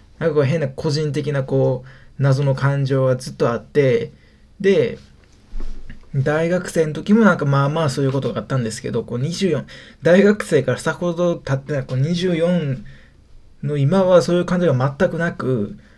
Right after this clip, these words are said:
こう、逆にこう、自分がそ-、その年を取るのが嫌になって、年上というものも別にそういう、なんていうの？感情も全くなくなったんですけど、この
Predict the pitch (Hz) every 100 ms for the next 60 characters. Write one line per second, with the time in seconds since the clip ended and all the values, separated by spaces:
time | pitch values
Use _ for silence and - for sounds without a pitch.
0 | _ _ _ - - - _ 131 127 156
1 | 175 190 202 151 127 113 - - - -
2 | - 127 165 180 175 175 170 165 - -
3 | 147 139 135 - 143 143 135 143 151 131
4 | 123 113 107 - 135 107 - - - -
5 | 131 - 147 160 170 156 139 131 131 131
6 | - - - - - 160 175 165 151 139
7 | 127 135 - 156 151 139 131 120 107 107
8 | 104 139 - - - 156 151 143 131 120
9 | 135 165 156 139 135 151 151 139 120 113
10 | - 104 - 180 196 180